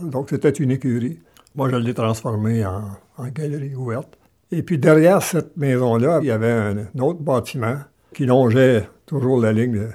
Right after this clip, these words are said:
de séparation avec le terrain appartenant à la fabrique, un gros bâtiment qui allait jusqu'à la rive du lac, où entreposait probablement sa machinerie ou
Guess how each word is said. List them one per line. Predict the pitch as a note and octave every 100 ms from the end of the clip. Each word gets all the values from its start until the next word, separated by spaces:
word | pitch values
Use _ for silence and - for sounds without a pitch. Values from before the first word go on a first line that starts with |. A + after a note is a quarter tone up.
| - _ _
de | D3
séparation | D#3 C#3 B2 A#2 C#3+ C3+
avec | A2+ A2 A#2+
le | G#2 G#2+
terrain | B2 A2 A2+
appartenant | A2 A2+ A2+ A2+
à | A2
la | G#2+
fabrique, | A#2 A2 A#2+ D#3+
un | A#2+ G#2
gros | G#2 B2+ C3+
bâtiment | B2+ A#2+ C3+ B2+ C#3 -
qui | C3+
allait | A2 B2+ A2+
jusqu'à | D#3+ D#3+ E3+ E3 D#3+ - C#3
la | B2+
rive | C3 C3
du | A2 B2
lac, | A#2 - - _ _ _ _ -
où | D3+ C3+ C3+
entreposait | A2 A2 A2 C3 A2 G#2 A2+
probablement | A#2 G#2+ G#2+ G2+ G2+ G#2 G#2+
sa | - A#2+
machinerie | A2 - A#2 A2 G#2+ A#2
ou | A2+